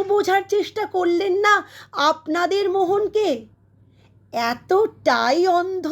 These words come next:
ধর্মীয় ভাবাবেগে সংস্কারে আবদ্ধ ছিলেন যে মোহনকে মুছে ফেলতেও দ্বিধা করেননি।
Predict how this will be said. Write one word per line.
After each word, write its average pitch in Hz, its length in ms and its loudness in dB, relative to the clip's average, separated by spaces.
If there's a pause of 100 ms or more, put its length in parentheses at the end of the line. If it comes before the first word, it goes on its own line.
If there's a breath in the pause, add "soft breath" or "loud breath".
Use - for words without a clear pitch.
ধর্মীয় 330 640 -2
ভাবাবেগে 311 800 0 (400 loud breath)
সংস্কারে 330 800 0
আবদ্ধ 302 460 0 (180)
ছিলেন 320 400 -6 (160)
যে 359 160 -2
মোহনকে 320 680 2 (380 loud breath)
মুছে 311 480 -2
ফেলতেও 311 640 -2
দ্বিধা 370 320 2
করেননি। 403 580 0